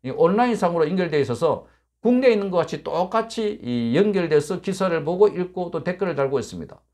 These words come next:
그러니까, 아, 지금 뭐 이준석의 행위가 지역주로 멀리 떨어지고 있다고 해서, 시간적으로 지체됐다고 해서 그게 숨겨지거나 또는 감춰질 것이 아니라는 것을 너무나 자명합니다.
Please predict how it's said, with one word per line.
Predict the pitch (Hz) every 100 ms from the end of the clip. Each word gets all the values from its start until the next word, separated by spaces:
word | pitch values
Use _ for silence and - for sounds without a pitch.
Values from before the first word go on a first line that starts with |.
| _ _
그러니까, | 175 180 156 160 190 226 - -
아, | 110
지금 | 160 170 147
뭐 | 160
이준석의 | - 147 220 214 208 190
행위가 | 147 175 156 139 - - _
지역주로 | - 240 240 208 170
멀리 | 185 196
떨어지고 | 240 262 208 170
있다고 | 151 127 95
해서, | 92 - - _ _ _
시간적으로 | - 254 233 196 165
지체됐다고 | - 143 170 170 143 131
해서 | 107 165 190 -
그게 | 156 175
숨겨지거나 | 240 233 190 151 151 170 233 -
또는 | 175 180 175
감춰질 | 143 147 165 156
것이 | 156 - -
아니라는 | 131 202 220
것을 | 160 160 123 - _
너무나 | - 147 233 226
자명합니다. | 156 151 139 90 76